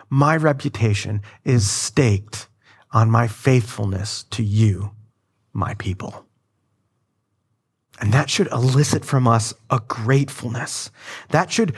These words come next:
cause us to remember all of the times that God has been faithful to us despite our faithlessness. All of the times God has been good to us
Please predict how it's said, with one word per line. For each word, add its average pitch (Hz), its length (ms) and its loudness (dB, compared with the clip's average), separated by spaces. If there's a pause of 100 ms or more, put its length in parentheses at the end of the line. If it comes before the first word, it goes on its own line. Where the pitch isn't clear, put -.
(160)
cause 185 480 2
us 202 200 -2
to - 180 -10
remember 156 640 0 (300)
all 247 300 2
of 226 100 0
the 220 100 2
times 180 560 -2
that 139 180 -8
God 175 320 2
has 160 140 -6
been 147 160 -6
faithful 220 600 0
to - 220 -6
us 180 320 2 (300)
despite - 760 0
our 165 220 2
faithlessness. 113 1120 -8 (460)
All 240 240 4
of 220 60 -4
the - 60 -2
times 202 500 2
God 185 260 4
has 185 120 0
been 143 420 -6
good 190 340 2
to 247 200 -2
us 269 320 2